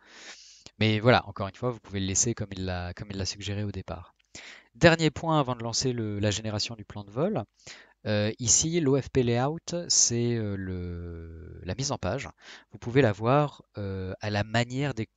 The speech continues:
compagnies aériennes. Par exemple, on peut la voir sous la forme, euh, des plans de vol EasyJet ou, euh, Air France, euh, ou K L M,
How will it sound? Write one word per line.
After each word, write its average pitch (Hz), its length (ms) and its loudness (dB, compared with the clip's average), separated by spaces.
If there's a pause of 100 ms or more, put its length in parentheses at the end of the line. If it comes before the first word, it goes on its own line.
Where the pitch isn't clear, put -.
(100)
compagnies 117 420 -4
aériennes. 95 460 -4
Par - 100 2
exemple, 120 320 -10
on - 40 -20
peut - 120 -12
la 92 100 0
voir 110 200 -6
sous - 160 -8
la 92 80 -2
forme, 127 420 -6 (600)
euh, 90 160 -8
des 95 80 -4
plans - 180 -8
de 92 60 -12
vol 110 180 -2
EasyJet 98 560 -2 (280)
ou, 113 340 -2
euh, 92 440 -2
Air 98 220 -2
France, 110 640 -10
euh, 90 140 -12
ou 95 520 -14
K - 60 -6
L 90 260 -2
M, 98 400 -2